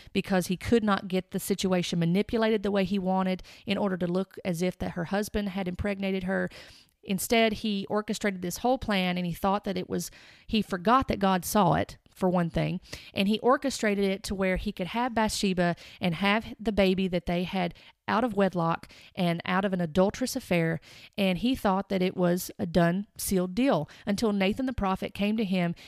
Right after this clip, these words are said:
and gave him an analogy of a sheep being taken from this one man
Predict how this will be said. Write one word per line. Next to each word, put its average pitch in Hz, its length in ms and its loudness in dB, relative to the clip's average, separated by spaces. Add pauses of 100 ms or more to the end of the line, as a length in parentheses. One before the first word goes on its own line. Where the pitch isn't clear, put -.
and 175 140 0
gave 196 180 6
him 226 120 2
an 196 80 0
analogy 185 520 0
of 170 100 0
a 170 40 -2
sheep - 440 -2
being 185 200 0
taken 185 340 -2
from 190 140 -4
this 175 180 -4
one 196 240 0
man 175 300 0